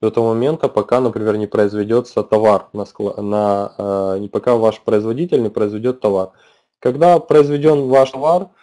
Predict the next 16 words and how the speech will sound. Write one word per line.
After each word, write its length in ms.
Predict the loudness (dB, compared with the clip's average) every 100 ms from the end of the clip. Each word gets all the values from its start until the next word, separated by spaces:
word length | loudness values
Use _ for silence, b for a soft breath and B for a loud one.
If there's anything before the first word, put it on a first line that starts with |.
| _ -4
вам 240 | 2 4
высылаются 880 | 4 0 2 4 4 2 0 -4 -4
фотографии, 840 | -2 -2 0 4 6 6 4 -2 -6
видео, 840 | -4 -6 -6 -4 0 2 2 0 _
как 280 | 2 2 2
этот 180 | 0 2
товар 260 | 2 2
производился, 880 | 2 -2 0 -4 0 0 0 -2 -4 b b
како-, 360 | -4 -4 0 -2
в 80 | 0
каком 380 | 0 2 2
он 120 | 0 -2
виде, 400 | -6 -4 -2 -2
высылаются 580 | -2 0 2 2 0
коробки, 500 | 0 4 4 2 0
упаковки. 760 | -2 -2 -2 2 2 2 -4